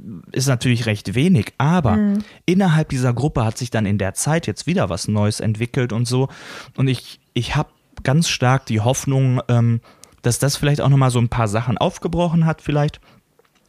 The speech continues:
Speaker 1: und die Gemeinschaft sich dann, wenn, wenn wieder alles geht, ähm, sich ganz neu bilden kann und vielleicht auch nochmal eine andere Wertschätzung an ein, zwei Stellen da ist.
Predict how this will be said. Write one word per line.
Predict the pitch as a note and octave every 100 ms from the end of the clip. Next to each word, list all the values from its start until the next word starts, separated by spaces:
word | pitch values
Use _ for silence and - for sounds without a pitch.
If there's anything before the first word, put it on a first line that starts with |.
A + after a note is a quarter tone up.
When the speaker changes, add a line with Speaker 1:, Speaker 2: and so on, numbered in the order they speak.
| C#3
Speaker 1:
und | B2+
die | A#2
Gemeinschaft | A2 A2 C#3 - A#2+ -
sich | A2+
dann, | - G#2+ G#2
wenn, | G2+ G2
wenn | G#2+ C3+ C#3
wieder | B2+ -
alles | G#2+ G2 -
geht, | A2 B2+ - - - - - - -
ähm, | A#2 A2+ A2 A2
sich | A2 -
ganz | - B2+ D3+
neu | B2+ A#2+
bilden | G#2+ A#2 C3 G#2
kann | F#2+ F#2 A2
und | A2+
vielleicht | B2+ A#2+ D3
auch | - B2+
nochmal | B2 C3 A#2+
eine | B2
andere | C3 C3+ B2
Wertschätzung | A#2 A#2+ - G#2+ - - G#2
an | F#2 -
ein, | F2+ F#2+
zwei | - F2+
Stellen | - F#2 F#2 F#2+
da | F#2+ G2
ist. | A2+ -